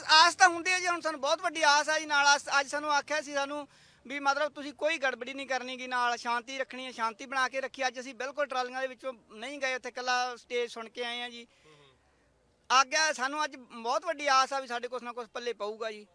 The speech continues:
Speaker 1: ਬਾਕੀ ਸਰਕਾਰਾਂ ਦੇ ਜੀ ਹੱਥ ਆ, ਫਿਰ ਉਹਨਾਂ ਦੇ ਬਸ ਜਿਵੇਂ ਚਾਹੋ, ਚਾਹੁਣ ਤਾਂ ਉਸ ਤਰ੍ਹਾਂ ਹੀ ਹੋਣਾ ਜੀ।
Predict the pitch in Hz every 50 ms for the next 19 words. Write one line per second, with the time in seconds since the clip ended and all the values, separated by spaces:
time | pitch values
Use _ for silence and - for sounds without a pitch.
0 | _ _ 214 269 311 302 349 320 269 294 269 - 294 294 294 302 311 302 311 302
1 | 294 302 302 269 226 - 269 277 240 262 269 269 269 269 269 277 269 233 220 240
2 | 240 - 240 240 247 247 254 240 - - - 247 254 285 285 269 - - 254 269
3 | 277 262 233 254 240 233 185 208 226 214 - 220 220 240 247 240 220 208 202 202
4 | 208 208 208